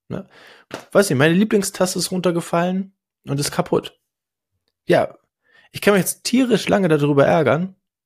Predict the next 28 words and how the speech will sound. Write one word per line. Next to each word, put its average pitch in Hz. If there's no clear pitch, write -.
aber -
ich, -
es 135
wird 170
diese 156
Tasse 170
nicht 147
zurückholen. 139
Und -
ich 127
werde 156
sie 151
bestimmt 185
auch 156
nicht 160
in 143
zehntausend 151
Teilen 160
alle 147
wieder 131
zusammenkleben 131
und 123
dann 147
nochmal 143
irgendwas 139
draus 110
trinken 196
können. -